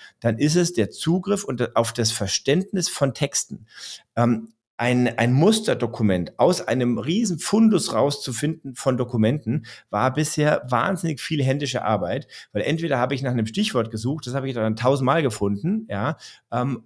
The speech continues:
und die Feinheiten, die Unterschiede kann ich da gar nicht rauslesen, sondern musste mir die ganzen Dokumente selber anschauen. Jetzt mit diesem vektorbasierten Sprachverständnis von den semantischen Suchen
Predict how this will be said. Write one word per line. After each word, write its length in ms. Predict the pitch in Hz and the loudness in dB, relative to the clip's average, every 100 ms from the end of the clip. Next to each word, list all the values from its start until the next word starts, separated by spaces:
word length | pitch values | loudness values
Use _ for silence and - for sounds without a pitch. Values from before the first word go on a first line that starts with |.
| - | -8
und 200 | 131 - | -8 -8
die 60 | |
Feinheiten, 760 | 113 - - 226 165 117 110 113 | -10 -6 -4 0 2 2 0 -2
die 120 | 117 | -2
Unterschiede 560 | - 190 147 - 120 123 | -2 0 -2 0 0 0
kann 260 | - 151 | -2 -2
ich 140 | 170 - | -2 -2
da 180 | 117 139 | -2 0
gar 160 | 123 | 0
nicht 160 | 131 113 | 0 2
rauslesen, 380 | 117 113 107 110 | 0 2 -2 -2
sondern 240 | 110 113 | 2 4
musste 280 | 143 - 135 | 2 0 2
mir 120 | 120 | 2
die 100 | 117 | 2
ganzen 220 | 101 123 | 2 0
Dokumente 440 | 110 104 101 104 104 | 0 0 -2 -2 -2
selber 360 | 98 101 - | -4 -2 -4
anschauen. 420 | 104 - 82 76 - - - - | -6 -8 -10 -12 -14 -20 -20 -2
Jetzt 360 | 131 - - | 0 0 -2
mit 180 | 131 120 | -4 -4
diesem 280 | 131 127 107 | -6 -4 -2
vektorbasierten 800 | 143 - 143 120 113 127 123 113 | -4 -2 0 0 0 -2 -2 -6
Sprachverständnis 920 | - 131 175 - 127 120 110 101 - | -4 -4 -4 -2 -2 0 0 -4 -4
von 220 | 117 117 | -2 -2
den 120 | 113 | -2
semantischen 540 | 113 110 107 107 - 107 | -2 0 0 -4 -8 -4
Suchen 420 | 175 190 127 | -4 -2 -4